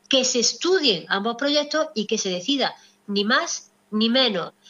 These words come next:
Además, hay que tener en cuenta otro componente. Estamos viendo cómo desde Europa, con todos esos fondos que me está hablando, de los Next Generation,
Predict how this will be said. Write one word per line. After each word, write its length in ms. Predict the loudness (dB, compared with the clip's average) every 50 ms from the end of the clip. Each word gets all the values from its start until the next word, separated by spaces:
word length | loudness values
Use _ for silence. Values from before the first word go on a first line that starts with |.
| -20 -12 _ 0
Además, 340 | 0 2 2 2 2 2 2
hay 60 | 2
que 100 | 0 -2
tener 200 | 0 0 0 0
en 60 | 0 0
cuenta 440 | -2 -2 -2 0 0 0 0 0 0
otro 200 | -2 -2 0 0
componente. 680 | -2 -2 -2 -2 -2 -2 -2 -2 -4 -6 -10 -12 -12 -14 _ -20 -18 -14
Estamos 320 | -8 -4 -2 0 0 2 2
viendo 380 | 2 0 2 2 2 0 0
cómo 200 | 0 -2 0 0
desde 180 | 0 0 2 2
Europa, 500 | 2 2 2 2 0 2 0 -2 -2 -4 -14 -20 -16 _ -4
con 160 | -4 -2 -2
todos 220 | 0 0 0 0
esos 180 | 0 -2 -4 -4
fondos 500 | -4 -2 -2 -2 -2 -2 -2 -2 -2 -4
que 100 | -4 -8
me 60 | -10
está 160 | -8 -4 -4 -2
hablando, 400 | 0 2 2 2 0 0 0 0
de 80 | 0
los 120 | -2 -2 -2
Next 240 | -2 -2 0 0
Generation, 720 | 0 0 0 0 2 2 2 0 0 -2 -2 -2 -4 -4